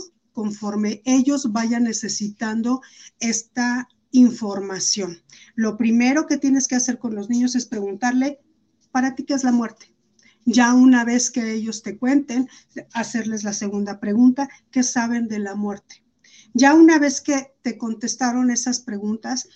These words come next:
entonces ya es más fácil para ti como papá hablar con ellos. Lo importante aquí es no alimentar esa fantasía en la que ellos pueden estar viviendo. ¿Por qué? Porque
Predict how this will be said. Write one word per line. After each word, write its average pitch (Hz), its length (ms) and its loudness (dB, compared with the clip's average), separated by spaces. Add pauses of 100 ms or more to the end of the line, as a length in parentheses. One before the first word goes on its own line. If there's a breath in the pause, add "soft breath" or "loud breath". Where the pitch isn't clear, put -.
(180 soft breath)
entonces 247 520 2
ya 247 80 4
es 247 100 0
más 247 240 2
fácil 247 320 -2
para 196 220 -10
ti - 180 -12
como 226 280 -6
papá 262 400 -8 (300)
hablar 202 380 -8
con 220 180 -10
ellos. - 340 -10 (360 soft breath)
Lo 240 140 6
importante 254 680 2
aquí 269 280 0
es 262 260 -4
no 277 540 8
alimentar 240 760 0 (800)
esa 269 240 2
fantasía 233 600 0
en 208 80 -2
la 196 120 -4
que 220 80 -8
ellos 214 220 -8
pueden 202 260 -8
estar 196 260 -10
viviendo. 185 420 -12 (480)
¿Por 214 260 -6
qué? 220 320 -4 (720 soft breath)
Porque 226 760 -2